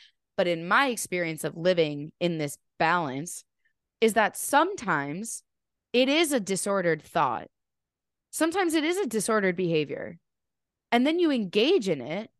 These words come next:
And then you can actually look at that and be like, "Oh,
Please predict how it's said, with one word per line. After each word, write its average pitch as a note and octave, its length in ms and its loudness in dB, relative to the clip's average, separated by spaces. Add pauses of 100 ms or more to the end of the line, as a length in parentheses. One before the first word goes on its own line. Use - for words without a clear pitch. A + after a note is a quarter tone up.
(320)
And C4+ 160 2
then D4+ 120 0
you D4+ 120 0
can C4+ 180 -4
actually D4+ 340 0
look C4 240 -2
at D#4 100 0
that G3 140 4
and G3+ 80 -2
be A3+ 80 0
like, G3+ 180 -2 (140)
"Oh, F3+ 840 -8